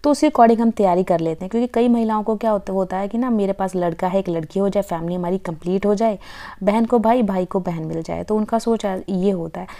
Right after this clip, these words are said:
सभी महिलाओं की सोच एक जैसी नहीं होती है, इसलिए अपनी सोच को बदलो यार। चाहे लड़का हो लड़की, उनकी एजुकेशन पे ध्यान दो, अच्छे संस्कार दो,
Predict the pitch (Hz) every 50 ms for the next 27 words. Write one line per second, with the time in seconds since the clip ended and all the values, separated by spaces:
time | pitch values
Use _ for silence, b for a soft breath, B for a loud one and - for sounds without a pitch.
0 | B B B - - 254 240 233 262 254 240 240 226 220 214 208 202 226 214 226
1 | 226 202 - 190 180 170 185 180 - - 196 190 185 180 196 208 196 180 175 160
2 | 190 196 214 214 208 220 220 214 - 233 220 - - - 196 202 - - - 214
3 | 185 180 175 175 180 185 175 175 175 185 196 - - 214 190 202 202 190 180 175
4 | 180 - 196 185 190 202 196 185 180 175 175 214 202 196 190 214 196 190 170 202
5 | 208 - 240 233 - 247 233 247 240 220 214 208 208 202 202 196 196 202 202 190
6 | 185 - 202 196 - 185 170 - - 185 180 185 196 202 190 208 214 220